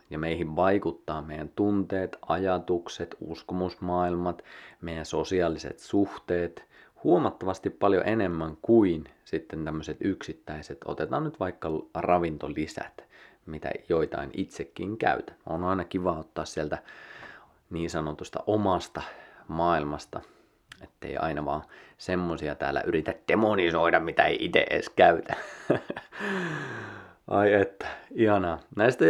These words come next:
näistä mun mielestä, miksi mä teen nytkin tätä podcastia, niin, mm, yksi semmonen ilmiö, mitä mä oon tänä vuonna havainnut, on se, että jos mä sanon jotain,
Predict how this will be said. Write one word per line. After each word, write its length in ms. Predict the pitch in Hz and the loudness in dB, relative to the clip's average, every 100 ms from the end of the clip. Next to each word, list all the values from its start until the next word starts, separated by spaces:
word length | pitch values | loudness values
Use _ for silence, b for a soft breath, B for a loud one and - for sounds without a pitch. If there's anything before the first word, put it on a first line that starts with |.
| - | 6
näistä 320 | 98 117 139 131 | 4 2 2 -2
mun 340 | - - 131 | -2 -2 0
mielestä, 340 | 143 110 - | 2 2 2
miksi 260 | 101 101 - | 0 0 0
mä 200 | 92 85 | 2 2
teen 340 | 85 95 90 85 - | 2 0 0 -2 -4
nytkin 380 | 95 92 - 85 | -4 -2 -4 -6
tätä 280 | 78 76 78 | -4 -6 -2
podcastia, 580 | 87 85 78 - - 78 | 0 0 -4 -10 -8 -6
niin, 380 | 80 80 87 - _ _ | -4 -6 -8 -12 _ _
mm, 440 | 107 107 104 104 101 B B B B B B B B B B B B _ _ _ _ _ _ _ _ - B B B B B | -2 0 2 0 -2 B B B B B B B B B B B B _ _ _ _ _ _ _ _ -12 B B B B B
yksi 220 | 139 - | 0 0
semmonen 340 | 185 165 143 - | 0 2 2 4
ilmiö, 460 | 135 135 117 90 | 6 6 6 4
mitä 240 | 85 80 82 | 2 0 -2
mä 80 | |
oon 80 | 82 | -2
tänä 320 | 82 85 82 | 0 0 0
vuonna 200 | 78 73 | -2 -6
havainnut, 480 | 80 82 82 80 78 | -4 -2 -2 -4 -4
on 80 | 80 | -6
se, 180 | - 80 | -6 -8
että 260 | - 80 80 B B _ _ _ _ _ - 101 | -6 -8 -8 B B _ _ _ _ _ -10 4
jos 280 | 107 135 | 6 6
mä 120 | 127 95 | 2 -2
sanon 500 | - 104 90 78 73 | 0 0 2 -2 -2
jotain, 640 | 80 - - - - 95 | -2 -2 -4 -4 -4 -10